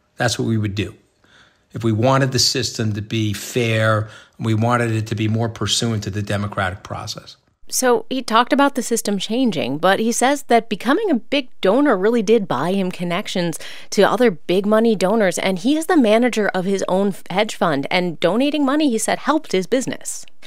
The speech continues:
Speaker 2: He also went on to tell me that campaigns don't live and die by these types of donors anymore. And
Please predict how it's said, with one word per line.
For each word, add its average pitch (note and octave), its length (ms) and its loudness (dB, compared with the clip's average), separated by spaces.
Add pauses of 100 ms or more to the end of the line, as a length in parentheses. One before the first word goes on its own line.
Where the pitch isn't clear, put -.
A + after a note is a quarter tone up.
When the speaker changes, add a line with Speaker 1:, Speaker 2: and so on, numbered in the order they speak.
(240)
Speaker 2:
He A#3 120 4
also D4+ 240 4
went C#4 100 4
on A#3+ 120 4
to G3+ 80 -2
tell F#3+ 180 -4
me G3 140 0
that E3 180 2
campaigns C4+ 420 -2
don't C#4+ 240 0
live A3 180 2
and A3+ 200 0
die F#3 280 -2
by F3+ 200 -2
these C#3+ 160 -6
types - 280 -10
of C#3 120 -8
donors C3 340 -6
anymore. B2+ 400 -4 (380)
And F3+ 260 -2